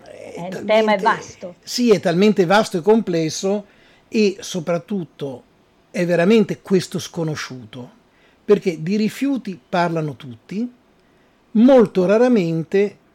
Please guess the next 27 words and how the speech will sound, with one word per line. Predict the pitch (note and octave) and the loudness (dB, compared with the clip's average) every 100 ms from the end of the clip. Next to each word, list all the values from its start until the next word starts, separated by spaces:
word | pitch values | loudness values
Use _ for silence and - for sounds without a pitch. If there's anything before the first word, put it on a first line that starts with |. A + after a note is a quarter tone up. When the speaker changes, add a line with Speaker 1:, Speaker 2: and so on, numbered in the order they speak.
| _ | _
Speaker 1:
parlano | - F3+ E3+ G3 G#3+ | -2 0 0 0 -2
sapendo | - B3 A3 E3+ F3 | -2 -2 0 0 -2
di | G3 | -2
che | G#3 G#3 | -2 -4
cosa | D#3+ D3+ | -4 -6
stanno | D#3 D3+ D3 | -8 -8 -10
parlando. | B2 C3 A#2 A2+ A2 G2+ A2+ _ _ _ _ _ | -10 -10 -10 -12 -12 -14 -16 _ _ _ _ _
E | - A#3 | -2 2
mi | G3 | 2
riferisco | F3+ G3+ A#3 A3+ F#3+ - D#3+ C3+ _ - | 2 0 0 -2 -4 -6 -10 -10 _ -8
non | E3+ F3 F3 | -4 -2 -2
solo | E3 - C4 A3+ D#3+ D3+ | -4 0 4 6 4 0
alle | - E3 D#3 E3 - | -2 -4 -4 -6 -10
cosiddette | - D#3+ C3+ D3 D3 E3 D#3+ D#3+ C3+ | -12 -10 -10 -12 -6 -6 -6 -12 -8
chiacchiere | E3 D3 - D#3 C#3 | -6 -6 -6 -8 -6
da | C3+ | -8
bar, | C3 A#2+ G2 - _ _ _ _ _ _ _ _ _ | -8 -10 -12 -14 _ _ _ _ _ _ _ _ _
ma | G#3+ A#3 E3+ | 0 0 0
mi | F#3 | 0
riferisco | F3+ F#3+ A3+ A3+ F#3+ - A3+ | 0 0 -2 -2 -2 0 2
anche | E3+ F3+ F#3+ - A#3 G#3+ - _ _ - | 2 0 -4 -2 0 0 -4 _ _ -4
ai | F#3 | -2
livelli | F#3 F3+ G3+ F3+ | 0 2 2 2
istituzionali | E3 - D#3+ E3 - F#3+ G3 B3 G3+ | -6 -10 -12 -8 -2 0 0 0 0
anche | E3+ E3+ | 0 -2
molto | F#3+ F3+ E3 F#3+ | -2 -4 -4 -4
alti, | G3 C#3+ B2 A#2 | -4 -4 -8 -18